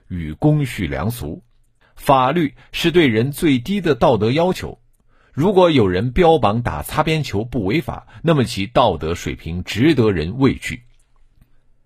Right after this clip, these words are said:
还有一些网友认为，法院审判并不公平，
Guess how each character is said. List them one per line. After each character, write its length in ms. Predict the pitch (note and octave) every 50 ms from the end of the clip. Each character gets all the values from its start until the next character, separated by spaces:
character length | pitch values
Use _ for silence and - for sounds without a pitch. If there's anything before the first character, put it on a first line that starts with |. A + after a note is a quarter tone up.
| _ _ _
还 200 | - - F3+ G#3+
有 40 | F#3
一 120 | D3+ C#3
些 120 | - E3
网 160 | D#3+ D3 C#3+ C#3+
友 100 | A#2 F#2
认 140 | G#2 A#2+
为， 320 | G#2+ F#2+ F#2 G2+ A2 A#2+ - - _ _ _ _
法 280 | - - B2+ B2 A#2+ B2
院 260 | D#3+ G3+ F#3+ D#3+ C#3
审 200 | - - F2+ E2
判 220 | - C#3 C3 A#2 A#2
并 200 | C#3+ D#3+ C3+ A2+
不 100 | G#2 G2
公 180 | - F3+ F3+
平， 220 | F3 - - -